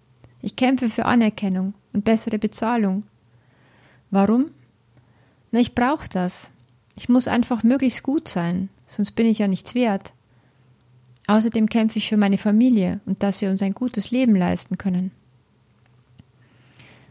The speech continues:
Hören die sich eigentlich mal selber zu, möchte man still denken.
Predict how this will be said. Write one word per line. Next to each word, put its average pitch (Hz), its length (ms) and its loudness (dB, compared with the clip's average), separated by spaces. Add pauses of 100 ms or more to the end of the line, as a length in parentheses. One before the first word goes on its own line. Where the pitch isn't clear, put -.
(440)
Hören 262 400 2
die 254 420 2
sich - 400 -6
eigentlich 202 600 -2
mal 180 180 4
selber 196 460 -2
zu, 196 340 0 (840)
möchte 185 320 -2
man 180 160 2
still 190 340 -2
denken. 190 480 0